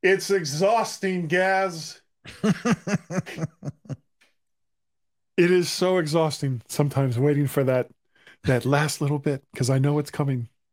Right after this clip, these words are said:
Speaker 1: I just don't know when. Uh, you can send that to Guy <laughs> at my mac dot com.
Speaker 2: Who'd have guessed it? Who'd have
Speaker 1: Yeah,
Speaker 2: guessed
Speaker 1: who
Speaker 2: it?
Speaker 1: would have known? Who would have known? And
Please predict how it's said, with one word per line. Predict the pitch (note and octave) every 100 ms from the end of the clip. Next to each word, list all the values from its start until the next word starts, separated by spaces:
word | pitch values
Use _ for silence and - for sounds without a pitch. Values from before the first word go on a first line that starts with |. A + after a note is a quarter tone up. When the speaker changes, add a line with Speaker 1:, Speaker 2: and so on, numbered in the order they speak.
| _ _
Speaker 1:
I | -
just | C3 C3
don't | E3 E3
know | D3+
when. | C#3+ D3 C#3+ B2+ A#2 _ _ - - - - - -
Uh, | E3 F3+ F3+
you | F3 C4
can | - G#3 G#3 F3+ - _ _ _ E3
send | - F#3 F3+
that | E3+ F3 -
to | D#3+ D3+ D#3 D3+ _ _ _ _ _ _ _ _ _ _ _ _ _ _ _ _ _ _
Guy | A3 C4 A#3 A2+ - - - -
<laughs> | B2+ - - - - F#3
at | G3 F3+ D3+
my | F3+ G3+ A#3+
mac | G#3+ G3 F3+ C#3+
dot | E3 -
com. | F#3+ F3
Speaker 2:
Who'd | E4
have | G3+
guessed | A3+ - -
it? | C3+ G2+ - - -
Who'd | G#4
have | E4+ F3
Speaker 1:
Yeah, | C#4+
Speaker 2:
guessed | B3 F4
Speaker 1:
who |
Speaker 2:
it? | F4
Speaker 1:
would | F4+
have | D4+
known? | D4 A3+ E3
Who | C3 B3+
would | C#4 A#3+
have | G3+
known? | F3+ C#3 -
And | E3